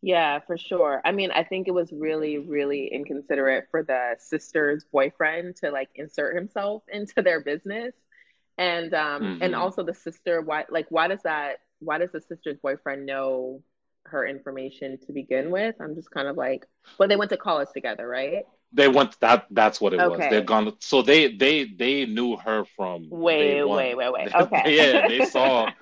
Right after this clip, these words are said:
Speaker 2: they saw how she was moving back in the day. Yeah,
Speaker 1: Yeah.
Speaker 2: so they, they, they knew.
Speaker 1: I mean, I
Speaker 2: Yeah.
Speaker 1: just feel like you can't, you can't, I think he has reason to be upset, but I think if he really loves her, then, like, they should work it out, and that sexual history should not affect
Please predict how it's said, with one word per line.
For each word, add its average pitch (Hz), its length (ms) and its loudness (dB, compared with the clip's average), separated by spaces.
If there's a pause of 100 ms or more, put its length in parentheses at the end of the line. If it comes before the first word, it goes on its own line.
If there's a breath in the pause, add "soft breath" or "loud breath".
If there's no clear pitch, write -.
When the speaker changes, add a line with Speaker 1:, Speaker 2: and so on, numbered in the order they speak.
(260 soft breath)
Speaker 2:
they 113 140 -4
saw 123 280 0
how 123 160 -2
she 120 180 -6
was 107 240 -10
moving 107 400 -8
back 98 240 -8
in 90 80 -16
the 95 80 -14
day. 101 380 -6
Yeah, 143 280 0
Speaker 1:
Yeah. - 20 -2
Speaker 2:
so 101 160 -8
they, 107 220 -10
they, 104 320 -12 (120)
they 101 240 -12
knew. 104 220 -12
Speaker 1:
I 233 100 -2
mean, 262 300 -4
I 240 120 0
Speaker 2:
Yeah. - 0 -
Speaker 1:
just 359 220 -8
feel 254 120 -4
like 208 200 -6
you 202 100 -14
can't, 147 500 -10 (100)
you 170 120 -14 (120)
can't, 170 120 -20 (580 soft breath)
I 202 80 -4
think 240 280 -6
he 233 160 -8
has 175 180 -2
reason 170 460 -6
to - 100 -12
be 151 160 -10
upset, 139 460 -6
but 147 100 -2
I 139 100 -2
think 147 200 -12
if 151 140 -8
he 147 80 -8
really 139 200 -6
loves 156 320 -4
her, 156 320 -4
then, 151 160 -6
like, 139 260 -10
they 139 120 -2
should - 200 -20
work 120 220 -4
it - 80 -6
out, - 280 -6
and 135 140 -6
that - 180 -10
sexual - 360 -10
history 139 600 -6 (280)
should 165 200 0
not 139 280 -2
affect - 500 -8